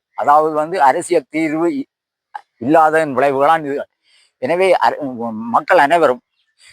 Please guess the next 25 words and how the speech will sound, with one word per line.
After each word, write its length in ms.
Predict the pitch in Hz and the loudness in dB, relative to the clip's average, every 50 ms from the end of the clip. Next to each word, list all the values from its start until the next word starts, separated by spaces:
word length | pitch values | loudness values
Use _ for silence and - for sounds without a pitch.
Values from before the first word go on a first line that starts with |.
| _ _ _ | _ _ _
இந்த 220 | - - 151 170 151 | -10 -2 0 0 0
விவகாரங்களை 800 | 131 147 165 165 165 160 156 170 165 165 165 160 165 160 160 - - _ _ _ _ _ _ _ - _ | 2 2 2 4 4 4 2 2 0 0 0 2 2 2 2 0 -4 _ _ _ _ _ _ _ -20 _
குறிப்பாக 400 | - 156 151 - 165 160 151 151 | -10 -10 -4 0 2 2 2 2
கையாண்டு 440 | - 143 135 143 156 151 151 143 147 | 0 -2 0 2 2 2 2 2 0
கண்டு 340 | 143 123 131 147 180 - - _ _ _ | -2 -2 -2 -6 -12 -12 -12 _ _ _
தமிழ் 280 | _ 131 165 175 175 165 | _ -4 -4 -4 -4 -4
இனத்தின் 360 | 156 156 156 - 156 151 151 | -2 -2 -4 -4 -6 -4 -2
ஒரு 220 | 139 120 135 127 | 0 0 2 4
அரசியல் 460 | 117 113 123 165 - 185 175 151 135 113 | 4 4 2 0 -2 0 0 0 0 -2
தீர்வு, 240 | _ 120 113 - _ _ _ _ _ _ _ _ _ _ | _ -10 -10 -10 _ _ _ _ _ _ _ _ _ _
தங்களை 380 | - 139 160 160 175 180 175 175 - _ | -4 -4 0 2 4 4 4 2 2 _
தாங்களே 360 | - 151 160 160 160 165 151 | 0 2 2 2 2 4 4
ஆளக்கூடிய 680 | 143 143 139 139 143 147 135 - _ 147 147 156 190 180 - - | 6 6 4 4 2 0 -2 -4 _ -12 -6 -6 -6 -8 -8 -8
சுயநிர்ணய 840 | 156 160 160 151 165 156 147 139 156 151 139 143 143 147 147 143 135 131 - _ _ _ _ _ - | -2 -2 -2 0 -2 -6 -8 -6 -8 -8 -8 -10 -12 -8 -2 -2 -2 -2 -4 _ _ _ _ _ -4
அடிப்படையில 560 | 113 151 160 123 - 170 156 127 110 98 101 101 - | -2 -2 -2 -2 -2 0 0 2 0 0 -4 -2 -2
சமஷ்டி 440 | 143 165 170 - - - 139 147 143 - - | 0 0 0 -2 -2 -8 -10 -10 -10 -4 -4
தீர்வை 220 | 156 143 147 160 | -2 0 2 2
ஒன்றை 200 | 147 139 143 143 - | 2 4 2 -2 0
கோர 220 | - 147 147 151 143 | 2 2 2 4 4
வேண்டிய 280 | 147 147 143 147 147 | 4 2 2 2 0
ஒரு 100 | 131 131 | 0 0
கட்டாயத்துக்கு 640 | - - 135 120 - 160 151 143 139 120 143 131 160 160 - | 0 -4 -2 2 2 2 2 2 -2 -6 -10 -10 -10 -8 -6
தமிழ் 180 | 131 143 156 | -6 -6 -2
மக்கள் 340 | 147 151 143 143 147 135 - | -2 -4 -2 -2 -4 -2 -2
தள்ளப்பட்டு 480 | 135 143 147 - - 135 131 - 127 | 0 0 0 0 0 -2 -2 -2 -8